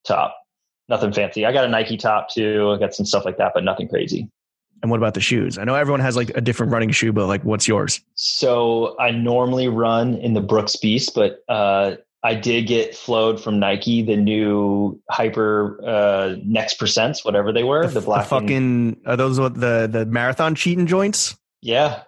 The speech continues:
Speaker 1: yeah.
Speaker 2: <laughs> No wonder you're running six twenty. <laughs> You're cheating.
Speaker 1: So,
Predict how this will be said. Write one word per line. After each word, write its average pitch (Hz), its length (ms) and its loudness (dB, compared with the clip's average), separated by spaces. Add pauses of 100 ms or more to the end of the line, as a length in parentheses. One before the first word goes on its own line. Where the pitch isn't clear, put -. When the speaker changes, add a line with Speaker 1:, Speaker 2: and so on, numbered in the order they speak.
Speaker 1:
yeah. 107 360 2
Speaker 2:
<laughs> 208 80 -12
No 226 80 2
wonder 262 220 2
you're 240 80 2
running 214 220 2
six - 240 0
twenty. 165 400 2 (120)
<laughs> - 120 -12
You're 175 80 -2
cheating. 254 320 2
Speaker 1:
So, 127 360 2